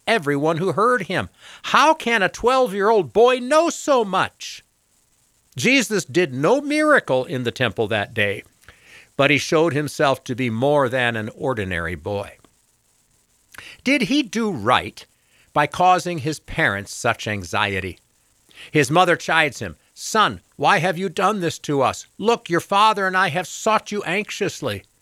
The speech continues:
"Why have you done this to us?" she accuses him. "Why? Of what?" She accuses him of putting God above her. Well, yes, he did.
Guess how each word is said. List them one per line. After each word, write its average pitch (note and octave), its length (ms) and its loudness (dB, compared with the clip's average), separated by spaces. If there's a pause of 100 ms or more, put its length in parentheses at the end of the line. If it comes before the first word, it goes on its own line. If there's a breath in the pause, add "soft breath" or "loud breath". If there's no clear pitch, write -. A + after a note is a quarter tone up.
(840)
"Why G3 360 4
have G#3 360 2
you A3 220 -2
done G#3 380 2
this G3 220 -2
to E3+ 220 0
us?" C3+ 380 0
she C3+ 300 -2
accuses B2+ 760 -2
him. F2 380 -6 (400)
"Why? A#3 540 0 (520)
Of F#3 160 2
what?" B3 400 2 (960)
She D#3+ 260 2
accuses A#3+ 680 -2
him G2+ 300 -4
of - 180 -6
putting C3+ 480 -4
God A2+ 500 0 (160)
above G2+ 480 -4 (200)
her. D3 280 -4 (920)
Well, A2 180 2
yes, D#3 300 -2
he G2+ 140 -10
did. A#2+ 380 -4